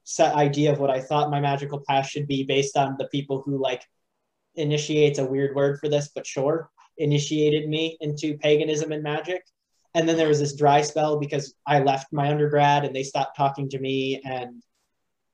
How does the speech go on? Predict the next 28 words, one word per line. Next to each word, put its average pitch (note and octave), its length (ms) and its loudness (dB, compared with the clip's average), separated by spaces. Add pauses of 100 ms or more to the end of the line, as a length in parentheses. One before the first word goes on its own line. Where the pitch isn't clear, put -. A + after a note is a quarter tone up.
(140)
I C#3+ 100 -2
didn't D3 180 0
know D3 140 6
what C#3+ 180 2
to D3 60 -6
do. C3 420 0 (720)
Um, C3+ 460 2 (340)
but D3 160 0
then E3+ 400 6
once D3 320 0
you E3+ 240 0
and D3+ 100 0
I D#3+ 260 0
met C#3+ 280 0 (100)
on, C#3+ 180 -2
like, C3+ 240 -2 (220)
just C#3 400 -4
as D3+ 180 2
we've C#3+ 140 0
talked D3 220 2
about C#3+ 160 2
before, C#3+ 320 0
just, C#3+ 220 -4
like, C#3+ 160 -2
some C#3+ 300 -2
random C#3+ 440 0
thing B2 400 -6 (360)
that's C3 260 -2